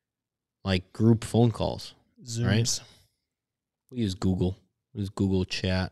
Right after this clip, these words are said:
Speaker 1: and Google Meet. No Zooming.
Speaker 2: WhatsApp. Hannah
Speaker 1: Zoom,
Speaker 2: Grace
Speaker 1: Zoom.
Speaker 2: Davis says WhatsApp.
Speaker 1: I use WhatsApp, but only to talk to people that are in other countries.
Speaker 2: Yeah.
Speaker 1: Or when I had athletes that were from other countries,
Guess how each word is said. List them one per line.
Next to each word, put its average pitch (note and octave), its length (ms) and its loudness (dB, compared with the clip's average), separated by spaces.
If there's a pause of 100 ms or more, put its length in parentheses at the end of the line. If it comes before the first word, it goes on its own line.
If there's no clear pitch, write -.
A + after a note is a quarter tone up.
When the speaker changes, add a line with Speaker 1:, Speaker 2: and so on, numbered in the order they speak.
(120)
Speaker 1:
and F#2 140 -18
Google F#2 440 -6 (320)
Meet. G2 400 -6 (1600)
No G2+ 180 0
Zooming. F#2+ 400 2 (380)
Speaker 2:
WhatsApp. C#3+ 480 0 (240)
Hannah D3+ 200 2
Speaker 1:
Zoom, D#3 120 8
Speaker 2:
Grace C#3 160 8
Speaker 1:
Zoom. F#3 120 10
Speaker 2:
Davis C#3+ 200 6
says C3+ 240 2
WhatsApp. C#3 500 -2 (800)
Speaker 1:
I B2+ 100 4
use F3 220 8
WhatsApp, G#2+ 440 6 (140)
but A2 100 6
only A2+ 260 6
to G2 260 2 (160)
talk A2 280 2
to F#2+ 200 0
people G#2 320 0
that G2 80 2
are F#2 60 0
in F#2 80 0
other F#2+ 180 -2
countries. - 520 -4 (160)
Speaker 2:
Yeah. B2 300 -4 (220)
Speaker 1:
Or F#2+ 440 4
when G2+ 240 0
I G2+ 60 6
had G#2+ 380 2
athletes G#2 520 2
that F#2 140 2
were F#2 100 0
from B2+ 280 4
other F#2 160 4
countries, F#2 640 0